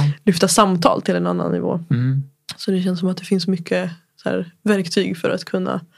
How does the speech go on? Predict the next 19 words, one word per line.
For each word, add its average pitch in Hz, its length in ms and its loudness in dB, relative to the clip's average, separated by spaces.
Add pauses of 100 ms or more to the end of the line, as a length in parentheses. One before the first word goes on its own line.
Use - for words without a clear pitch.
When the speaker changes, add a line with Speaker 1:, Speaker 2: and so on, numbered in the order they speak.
Speaker 2:
Ja. 165 420 4
Speaker 1:
skapa 190 360 -2
samtal. 185 440 -2 (220)
Speaker 2:
Ja. 143 300 6 (560)
I - 40 8
Speaker 1:
Mm. 131 100 6
Speaker 2:
bo-, 156 120 2
i 151 80 8
boken 151 440 6
så 120 120 -2
pratar - 300 2
vi 120 80 4
om 110 380 0
att 127 160 -2
det - 80 -4
finns - 440 -2 (360)
tre 135 360 4
olika 110 720 0
konversationsnivåer. 110 1700 2